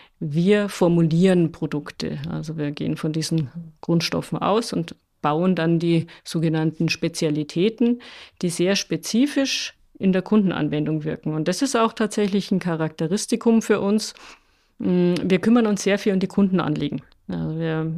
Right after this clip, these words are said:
sprechen sehr viel, äh, in, in der Technik, aber auch, äh, im Vertrieb mit den Kunden,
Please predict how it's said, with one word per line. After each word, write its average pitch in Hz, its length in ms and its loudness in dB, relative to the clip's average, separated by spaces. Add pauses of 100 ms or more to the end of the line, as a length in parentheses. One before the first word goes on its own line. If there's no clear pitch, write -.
sprechen 196 560 -2 (540)
sehr 185 360 2
viel, 208 440 2 (100)
äh, 165 280 0 (140)
in, 180 220 2
in 196 300 4
der 165 280 0
Technik, 262 520 -2
aber 170 240 0
auch, 175 260 -2
äh, 160 380 -2
im 165 100 0
Vertrieb 185 500 -4
mit 226 180 2
den 254 100 2
Kunden, 226 460 0